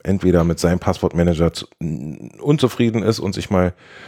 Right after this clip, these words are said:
umsehen will, was es so auf dem Markt gibt oder überhaupt anfangen will mit einem, dem sei dieser Artikel wärmstens empfohlen. Ich verlinke den. Genau. Das nächste Thema ist auch ein,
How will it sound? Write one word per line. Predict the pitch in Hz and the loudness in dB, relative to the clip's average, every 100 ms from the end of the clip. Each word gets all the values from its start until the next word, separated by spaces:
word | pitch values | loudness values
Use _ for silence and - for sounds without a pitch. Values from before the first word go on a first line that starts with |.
| - - | -20 -6
umsehen | 110 104 101 | 0 2 4
will, | 95 87 | 4 4
was | 87 | 2
es | 92 | 0
so | 92 | 0
auf | 78 | -2
dem | - 87 | 0 2
Markt | 80 82 | 2 2
gibt | - - | -2 -2
oder | - 95 92 87 - | 0 2 4 2 -2
überhaupt | 90 87 - - | -2 0 -2 -2
anfangen | 98 - 104 | -2 0 2
will | 92 95 90 | 4 4 2
mit | 98 - | -2 -2
einem, | 85 92 | 0 0
dem | 87 87 | 0 0
sei | 85 | 0
dieser | 82 85 85 82 - | 0 0 0 0 -2
Artikel | - 107 110 107 95 67 73 | -6 -4 2 2 2 -4 -6
wärmstens | 82 95 113 - 101 | 0 0 0 -6 -8
empfohlen. | 85 - 92 90 90 87 - - - - _ _ _ _ _ | -8 -2 2 4 2 -2 -14 -20 -20 -20 _ _ _ _ _
Ich | - - | -16 -2
verlinke | 90 82 92 | 0 0 -2
den. | - 87 85 82 - _ _ _ _ _ _ _ _ _ _ _ _ _ _ _ _ - - _ _ | 0 2 2 -2 -10 _ _ _ _ _ _ _ _ _ _ _ _ _ _ _ _ -14 -14 _ _
Genau. | - 107 71 - _ _ _ _ _ _ _ _ _ _ _ _ _ _ _ _ _ _ _ _ _ _ _ _ _ _ | 0 2 0 -2 _ _ _ _ _ _ _ _ _ _ _ _ _ _ _ _ _ _ _ _ _ _ _ _ _ _
Das | 92 120 | -2 0
nächste | 123 - | 0 -2
Thema | - 120 123 123 120 | 2 4 4 4 4
ist | - 107 107 - - | 2 0 0 -2 -6
auch | 78 101 - - | -2 -2 -4 -6
ein, | 87 87 85 85 82 82 78 78 | 0 2 2 0 -2 -4 -4 -6